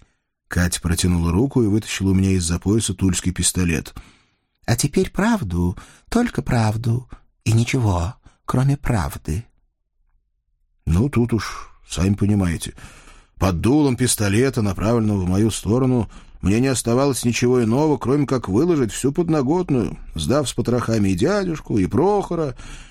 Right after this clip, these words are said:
и даже моего араба, который меня сюда завез. Катенька слушала, не перебивая, поджав губки и не сводя с меня пристального, даже какого-то законодательного взгляда,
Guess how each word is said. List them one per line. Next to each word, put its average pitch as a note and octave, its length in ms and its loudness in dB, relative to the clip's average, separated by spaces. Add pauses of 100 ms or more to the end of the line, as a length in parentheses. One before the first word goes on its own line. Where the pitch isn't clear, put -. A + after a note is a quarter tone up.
(160)
и - 80 2
даже C#3+ 260 2
моего C#3+ 320 2
араба, B2+ 460 0
который A2 320 0
меня G2+ 200 2
сюда F#2+ 280 -2
завез. D2 520 -4 (1120)
Катенька F2 440 -2
слушала, F2+ 480 0
не F2 160 2
перебивая, F2+ 720 0 (320)
поджав G#2 440 0
губки C3+ 360 0
и B2+ 100 4
не B2 120 2
сводя A2 380 0
с - 80 -2
меня A2+ 240 2
пристального, C#3+ 1080 0 (420)
даже A2 280 -2
какого-то A#2 600 0 (500)
законодательного B2+ 1200 0
взгляда, G2 760 0